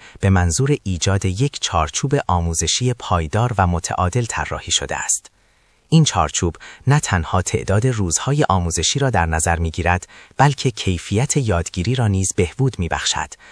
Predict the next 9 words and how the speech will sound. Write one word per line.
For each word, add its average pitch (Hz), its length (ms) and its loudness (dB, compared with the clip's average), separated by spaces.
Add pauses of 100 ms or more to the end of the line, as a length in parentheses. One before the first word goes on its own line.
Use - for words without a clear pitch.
(180)
و 90 80 6
ملاحظات 87 680 0
اجتماعی 87 720 0 (240)
و 78 100 4
توسعه‌ای 104 600 0
را 87 120 0
در 80 200 2
نظر 73 320 -2
می‌گیرد. - 520 -10